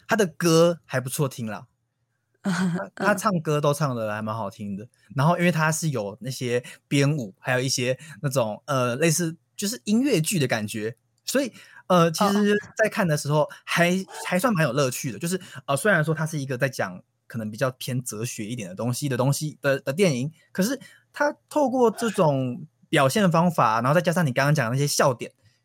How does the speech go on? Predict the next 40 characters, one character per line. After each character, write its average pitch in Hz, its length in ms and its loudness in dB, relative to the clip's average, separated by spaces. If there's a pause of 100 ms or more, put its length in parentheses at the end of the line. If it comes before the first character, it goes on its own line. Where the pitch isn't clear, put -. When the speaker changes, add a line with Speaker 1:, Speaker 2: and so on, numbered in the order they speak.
(100)
Speaker 1:
就 247 100 -6
是 240 300 -4
Speaker 2:
嗯。 214 240 -2 (320)
Speaker 1:
并 240 240 4
不 156 160 0
会 170 320 6
说 139 600 0
让 151 220 0
这 156 80 -2
部 143 120 -2
电 135 200 -2
影 104 180 -8
难 127 140 0
以 139 80 -2
下 117 280 0
咽， 117 260 -4 (420)
就 - 80 -8
是 165 100 -2
它 175 160 0
有 139 120 2
让 143 160 2
你 107 140 -4
有 113 100 -4
一 127 60 -2
些 123 240 -4
配 123 240 -4
菜 123 240 -4
可 120 100 -16
以 113 100 -10
配 110 240 -10
着 104 100 -10
吃 - 260 -10
啦。 95 260 -10
Speaker 2:
对 - 100 -6
啊， - 120 -10 (340)
我 233 100 -4
觉 233 140 -2
得 262 160 4
你 196 140 2
要， 226 200 2